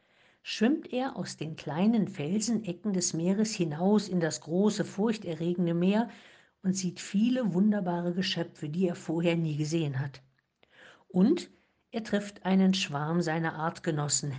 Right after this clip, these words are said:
die sich auch fürchten, ins große Meer zu schwimmen. Und Swimmy hat eine Idee.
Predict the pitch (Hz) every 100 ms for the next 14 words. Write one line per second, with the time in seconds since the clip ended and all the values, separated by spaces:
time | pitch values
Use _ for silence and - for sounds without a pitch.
0 | - - 220 196 - 185 202 - 185 180
1 | - - 165 165 - 170 180 165 156 156
2 | - 156 - 147 147 139 _ _ _ _
3 | _ _ _ _ _ - _ - 311 -
4 | - 156 170 190 156 131 147 170 180 151
5 | 147 117